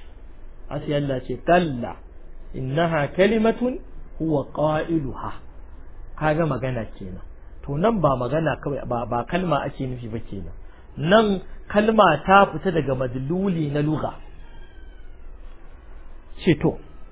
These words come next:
an ya amala biha, annabi Zakariya alaihi salam,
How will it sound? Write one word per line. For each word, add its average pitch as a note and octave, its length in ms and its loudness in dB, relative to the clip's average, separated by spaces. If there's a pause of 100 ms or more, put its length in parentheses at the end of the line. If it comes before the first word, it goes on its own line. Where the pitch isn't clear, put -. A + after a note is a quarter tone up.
(1700)
an B3+ 260 8
ya A#3+ 160 8
amala F#3+ 300 6
biha, D#3 500 4
annabi G3 400 4
Zakariya F3+ 480 8
alaihi F#3+ 340 6
salam, F3+ 340 10